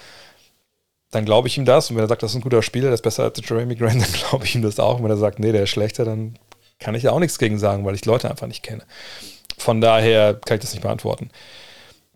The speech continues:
Grant, zwanzig Millionen, die er momentan, glaube ich, bekommt, ähm, das ist, glaube ich, für seine Leistung vollkommen okay. Ähm, am Ende des Tages ist es so, dass er natürlich, ähm,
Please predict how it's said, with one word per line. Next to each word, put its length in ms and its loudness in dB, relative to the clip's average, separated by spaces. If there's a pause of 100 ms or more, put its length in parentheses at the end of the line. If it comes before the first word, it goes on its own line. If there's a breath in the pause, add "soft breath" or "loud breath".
Grant, 320 0
zwanzig 320 0
Millionen, 580 2 (960)
die 60 -6
er 40 0
momentan, 380 0
glaube 140 2
ich, 60 -14
bekommt, 460 -4 (140)
ähm, 340 -8 (200)
das 220 -6
ist, 180 -10
glaube 160 -2
ich, 40 -12
für 100 -6
seine 220 -2
Leistung 460 -4
vollkommen 460 -4
okay. 380 -4 (400 soft breath)
Ähm, 520 2 (1300 soft breath)
am 140 -8
Ende 240 0
des 120 -6
Tages 380 2
ist 160 -6
es 160 -4
so, 320 2
dass 320 -4
er 180 -2
natürlich, 800 -2
ähm, 680 -4